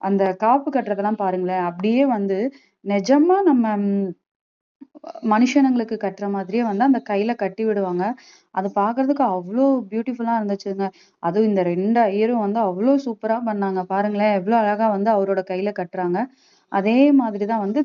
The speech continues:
தாயாருக்கும் வந்து பண்ணியிருப்பாங்க. ஆ, பார்த்துட்டே இருந்தா நமக்கு வந்து புரியும். அவ்வளோ ஒரு பிளசன்ட்டான ஃபீலுங்க இந்த கல்யாணத்துக்கு போனது. ஆ, சுவாமியோட கல்யாணம் பார்க்கறது அவ்வளோ ஒரு ஹாப்பினஸ்.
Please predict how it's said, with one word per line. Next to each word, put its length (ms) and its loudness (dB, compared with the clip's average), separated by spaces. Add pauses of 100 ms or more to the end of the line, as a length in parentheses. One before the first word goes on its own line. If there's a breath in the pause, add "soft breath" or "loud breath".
தாயாருக்கும் 640 2
வந்து 240 -2
பண்ணியிருப்பாங்க. 600 -4 (920)
ஆ, 60 -4 (720)
பார்த்துட்டே 380 4
இருந்தா 260 6
நமக்கு 320 2
வந்து 240 2 (760)
புரியும். 460 2 (140)
அவ்வளோ 320 2 (200)
ஒரு 200 2 (260)
பிளசன்ட்டான 920 0
ஃபீலுங்க 380 -4
இந்த 160 -4
கல்யாணத்துக்கு 600 -4
போனது. 360 -8 (480 loud breath)
ஆ, 80 -2 (100)
சுவாமியோட 640 2
கல்யாணம் 420 -2
பார்க்கறது 500 -4 (140)
அவ்வளோ 360 -2
ஒரு 200 0
ஹாப்பினஸ். 580 -6